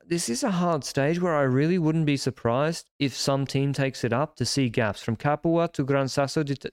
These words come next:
uh, d'Italia, Campo Imperatore. The first climb is fourteen and a half kilometers at five percent. Okay, it's not hard, but it's with seventy Ks to go. And then there's another seven K, six percent climb with steeper sections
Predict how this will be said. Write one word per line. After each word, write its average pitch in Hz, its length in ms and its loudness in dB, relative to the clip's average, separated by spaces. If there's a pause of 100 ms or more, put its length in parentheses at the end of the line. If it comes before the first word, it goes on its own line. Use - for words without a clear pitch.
uh, 127 200 2
d'Italia, 117 520 0
Campo 117 320 0
Imperatore. 120 720 0 (320)
The 131 80 0
first 165 420 0
climb 185 480 -2 (380)
is 147 140 0
fourteen 175 460 0
and 165 120 0
a 156 40 0
half 156 240 0
kilometers 147 440 0
at 131 100 -4
five 131 300 -2
percent. 101 440 -4 (480)
Okay, 113 200 -2
it's - 120 -8
not 139 200 2
hard, 127 360 -4 (200)
but 123 200 2
it's 120 200 -4
with 135 180 0
seventy 127 340 0
Ks 120 300 0
to 117 100 -6
go. 107 140 0
And 104 140 0
then 170 100 2
there's 226 180 0
another 208 260 2
seven 156 440 0
K, 151 240 0
six - 300 -4
percent 131 340 -2
climb 120 260 0
with 131 120 0
steeper 160 360 -2
sections 123 600 -2